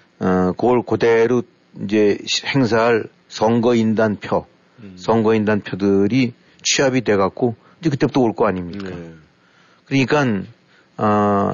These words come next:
Speaker 1: 이 시간이 많이 걸리죠.
Speaker 2: 음.
Speaker 1: 어, 요즘처럼 뭐 차가 있는 것도 아니고 역마차 타고 아니면 말 타고 또 아니면 혹시 기차 타고 해서 꾸역꾸역 몰려서, 에, 바로 그런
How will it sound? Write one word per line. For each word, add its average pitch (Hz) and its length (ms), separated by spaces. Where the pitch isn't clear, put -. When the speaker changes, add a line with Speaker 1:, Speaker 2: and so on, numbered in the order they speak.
Speaker 1:
이 107 260
시간이 151 280
많이 98 300
걸리죠. 92 600
Speaker 2:
음. 90 180
Speaker 1:
어, 107 180
요즘처럼 113 560
뭐 98 240
차가 131 300
있는 101 180
것도 95 260
아니고 85 400
역마차 104 440
타고 95 600
아니면 101 280
말 90 220
타고 92 460
또 110 120
아니면 98 460
혹시 - 200
기차 - 320
타고 92 340
해서 90 340
꾸역꾸역 120 560
몰려서, 98 300
에, 165 140
바로 151 180
그런 147 800